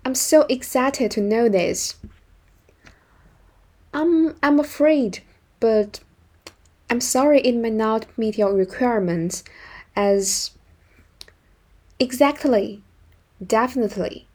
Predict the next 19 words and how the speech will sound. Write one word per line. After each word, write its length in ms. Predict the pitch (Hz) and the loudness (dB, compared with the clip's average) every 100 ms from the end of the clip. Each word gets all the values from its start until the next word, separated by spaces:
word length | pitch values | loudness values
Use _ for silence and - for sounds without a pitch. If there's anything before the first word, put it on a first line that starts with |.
| - _ _ _ _ - _ _ _ - | -20 _ _ _ _ -20 _ _ _ -8
I 160 | 240 247 | -4 -4
can't 360 | - 262 254 | -2 -4 -2
agree 240 | 254 254 233 | 2 4 2
more. 480 | 226 247 - - - _ _ _ _ _ _ _ - | 0 -4 -6 -12 -16 _ _ _ _ _ _ _ -4
I 80 | 247 | -4
think 300 | 247 320 285 - | 0 0 0 -4
we 140 | 233 | -4
are 120 | 233 - | -2 -2
on 100 | 220 | -2
the 80 | 214 | -2
same 320 | - 233 214 | -2 -2 -2
page. 520 | 196 202 - - - _ _ _ _ _ _ _ _ _ _ _ _ - _ _ _ _ _ _ _ _ _ - | -4 -8 -8 -10 -12 _ _ _ _ _ _ _ _ _ _ _ _ -20 _ _ _ _ _ _ _ _ _ -4
Okay, 380 | 262 294 277 247 - - - | -2 2 2 0 -6 -20 -4
I 140 | 220 233 | -2 0
think 440 | 262 302 262 - - - | 0 0 -2 -6 -20 -10
that's 220 | - 226 233 | 0 0 2
everything 400 | 208 196 190 185 | 4 4 0 -2
for 100 | 180 | -2
today. 500 | 175 180 - 202 | 0 -2 -6 -12